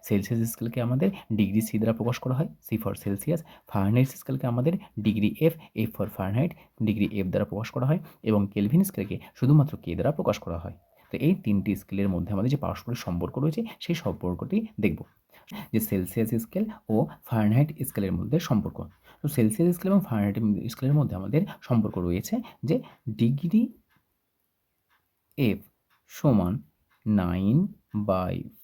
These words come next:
five into degree Celsius plus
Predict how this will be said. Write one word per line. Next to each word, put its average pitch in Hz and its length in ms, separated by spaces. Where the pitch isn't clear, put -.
five 104 360
into 170 540
degree 104 360
Celsius 151 460
plus 95 400